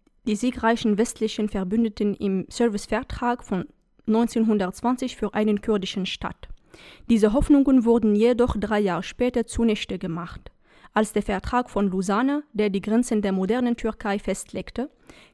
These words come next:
keinen kurdischen Staat vorsah und den Kurden in ihren jeweiligen Ländern den Minderheitsstatus verlieh. In den nächsten achtzig Jahren wurde jeder Schritt der Kurden zur Er-,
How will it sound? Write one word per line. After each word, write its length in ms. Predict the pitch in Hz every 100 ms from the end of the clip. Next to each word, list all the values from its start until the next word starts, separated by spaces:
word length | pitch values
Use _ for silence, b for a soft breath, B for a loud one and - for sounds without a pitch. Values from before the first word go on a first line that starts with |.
| b
keinen 400 | - 262 302 285
kurdischen 480 | - 262 247 - 247
Staat 400 | - - 214 -
vorsah 440 | - 208 190 185
und 220 | 196 208 202
den 160 | 202
Kurden 300 | - 220 214
in 140 | 208 202
ihren 300 | 202 190 185
jeweiligen 640 | 220 254 220 214 208 208
Ländern 460 | 190 190 190 190 190 b b
den 120 | 214 214
Minderheitsstatus 920 | 233 202 208 202 - 196 190 190 -
verlieh. 460 | 185 185 165 143 202 _ _ _ b b b b
In 100 | 220
den 140 | 196
nächsten 340 | 208 277 - 254
achtzig 500 | 262 - - 240 - -
Jahren 520 | 208 208 214 208 190
wurde 220 | 196 196
jeder 280 | 190 240 262
Schritt 340 | - 214 208
der 120 | 190
Kurden 400 | 190 233 226 226
zur 180 | - 175
Er-, 160 | 196